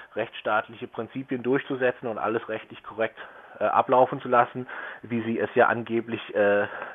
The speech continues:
sind, dann wäre das auch der richtige Weg gewesen. Und das ist aus meiner Sicht, dass sie so gehandelt haben,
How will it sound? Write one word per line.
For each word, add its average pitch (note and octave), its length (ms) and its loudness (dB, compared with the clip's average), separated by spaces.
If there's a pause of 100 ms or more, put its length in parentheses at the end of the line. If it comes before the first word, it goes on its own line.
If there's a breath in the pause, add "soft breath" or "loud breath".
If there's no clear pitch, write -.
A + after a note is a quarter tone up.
sind, B2+ 280 4 (380 loud breath)
dann A2 160 -2
wäre G#2+ 240 2
das A2+ 140 2
auch - 180 2
der A2 140 0
richtige G#2 400 -6
Weg G2+ 300 -4
gewesen. B2 520 4 (480 loud breath)
Und G#2+ 340 2
das G#2+ 160 0
ist A2 160 -4
aus G#2+ 160 2
meiner A2 340 6
Sicht, A2+ 220 -2
dass G#2+ 160 4
sie A#2+ 80 -2
so B2 180 4
gehandelt B2+ 520 4
haben, A#2 480 6